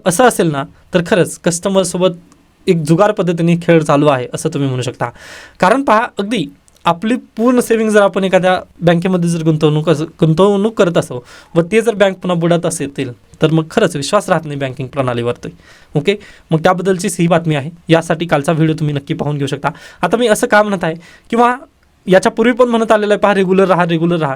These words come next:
हीच कारणं आहेत. आता ही बातमी आपण काल पाहिली होती व याच्या पूर्वीची बातमी जी परवा दिवशीच्या न्यूजपेपरमध्ये पाहिली होती, त्यामुळे खरंच आवश्यकता नाही आहे.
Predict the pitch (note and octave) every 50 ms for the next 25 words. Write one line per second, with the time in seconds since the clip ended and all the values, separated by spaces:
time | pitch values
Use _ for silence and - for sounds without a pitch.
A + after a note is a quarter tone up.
0 | C#3+ _ _ - A3 A#3+ A3 - F3+ D#3+ D3+ D3 C3+ B2 A#2+ A#2+ - - - -
1 | _ - E3 G#3+ F3 G#3+ B3+ A#3+ B3 A3 A#3 G#3 G3 F3 - F#3 F3+ F3+ F3+ E3+
2 | E3 E3+ D#3+ D#3 D3+ C#3+ C#3+ C#3 G3+ - - - _ _ - F3 G3 G#3+ G#3 G#3+
3 | _ _ _ _ _ - E3+ - - - - G#3 F#3+ G#3 G#3+ G#3 B3 A#3 A#3 G#3
4 | - F#3+ F#3+ F#3 F3+ D#3+ F3 A3 A3 - A3 F#3 F3+ F3+ E3+ E3+ E3 D#3 D#3 D3+
5 | - D#3 - D#3 C#3+ C#3 C3+ - D3 C#3 C#3+ C3 B2+ B2+ B2+ A#2+ C3 A#2+ A#2+ A#2+
6 | A2+ - E3 E3+ - - - - _ _ - D#3+ D#3+ E3+ F#3+ E3+ - - A#3 E3+
7 | D#3+ - _ E3+ D#3+ D#3 - D#3 - D#3 C#3 C3 B2+ E3 A3